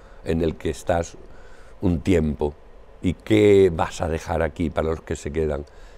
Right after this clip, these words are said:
¿Qué, qué valor tiene todo eso? ¿Qué significado tiene todo eso? Y, y los clásicos reflexionan siempre en todo, en torno a los grandes temas, a las grandes preguntas, ¿no?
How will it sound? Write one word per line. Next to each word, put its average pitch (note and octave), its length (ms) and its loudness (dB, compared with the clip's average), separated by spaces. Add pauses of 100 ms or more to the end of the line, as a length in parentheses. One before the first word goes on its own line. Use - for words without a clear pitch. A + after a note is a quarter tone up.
(240)
¿Qué, F2 420 2
qué A2 120 0
valor F#2 360 4
tiene E2+ 260 -4
todo E2 240 0
eso? E2 180 -4
¿Qué G#2 100 -4
significado F#2 680 -2
tiene D#2 240 -4
todo D2+ 260 -4
eso? - 240 -8 (600)
Y, F2 580 2 (640)
y G#2+ 160 4
los F#2+ 180 2
clásicos C#3+ 680 2 (260)
reflexionan G#2 800 0
siempre G2+ 320 2
en F#2 100 2
todo, F2 420 -2
en D#2+ 100 -4
torno E2 300 -4
a D#2+ 40 0
los D#2+ 180 -2
grandes F#2+ 420 -2
temas, F#2 400 0
a E2 40 -8
las D2+ 140 -2
grandes F2+ 280 -2
preguntas, E2 720 -2
¿no? F2+ 180 -4